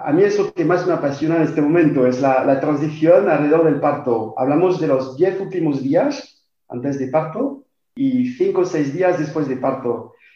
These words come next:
Este momento es súper complicado. Si te fijas, son, son solo quince días. En un ciclo de, de una cerda es, es nada, pero cambia todo. Y ya se sabe muy bien, o sea, cambiamos de gestación a lactancia, cambiamos de,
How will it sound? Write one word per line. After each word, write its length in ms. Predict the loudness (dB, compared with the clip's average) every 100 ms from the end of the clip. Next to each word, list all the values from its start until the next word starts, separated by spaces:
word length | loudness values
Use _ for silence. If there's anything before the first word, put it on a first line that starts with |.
| -6
Este 280 | -6 -2 0
momento 420 | 2 2 0 0
es 120 | -2
súper 360 | -4 -4 -4 0
complicado. 560 | 0 0 2 2 2
Si 140 | 0 -4
te 220 | -4 -6
fijas, 440 | -4 -4 -2 -2
son, 320 | 0 -2 -2
son 280 | -8 -2 -2
solo 200 | 0 -2
quince 320 | -2 -2 -2
días. 420 | -2 0 -2 -6 -14 -20 -20 _
En 160 | 0 4
un 180 | 4 2
ciclo 320 | -2 2 4
de, 260 | 4 2
de 140 | 0 -2
una 180 | -2 0
cerda 240 | 0 2
es, 280 | 0 -2 -2 0 0 0 2 2
es 180 | 0 -2
nada, 600 | 2 4 4 0 -4 -12 -4
pero 580 | 2 6 6 6 2 -2
cambia 320 | 2 2 2
todo. 580 | 2 2 2 -4 -14 _ _ _
Y 160 | -6 2
ya 120 | 4
se 120 | 4
sabe 220 | 0 0
muy 180 | 4 4
bien, 280 | 6 4 4
o 40 |
sea, 120 | 2 0
cambiamos 440 | 2 4 2 2
de 300 | 0 0 0
gestación 580 | -2 -4 -4 2 2 4
a 60 |
lactancia, 680 | 2 0 0 0 0 0 0
cambiamos 560 | 2 2 4 2 0 0
de, 420 | 0 2 0 -4